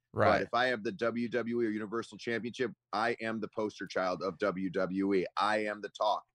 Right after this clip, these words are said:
Speaker 2: And if I'm the talk, guess who else is the talk? My missus, Maurice.
Speaker 1: And your dad.
Speaker 2: Yeah, but, well, actually, you
Speaker 1: <laughs>
Speaker 2: know what? The whole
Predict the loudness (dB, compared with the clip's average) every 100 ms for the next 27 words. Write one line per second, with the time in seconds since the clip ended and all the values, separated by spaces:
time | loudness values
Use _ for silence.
0 | _ _ 0 2 2 0 -2 -2 -2 -2
1 | -2 2 2 0 -4 -2 -2 -2 -2 -8
2 | -8 -2 -2 -4 _ _ -4 0 0 0
3 | -4 -8 -8 0 4 4 2 -4 0 6
4 | 8 8 8 8 6 0 _ _ _ _
5 | _ _ _ _ _ -4 0 2 4 2
6 | -2 -2 0 2 4 4 6 4 2 2
7 | 2 2 0 -2 -2 -2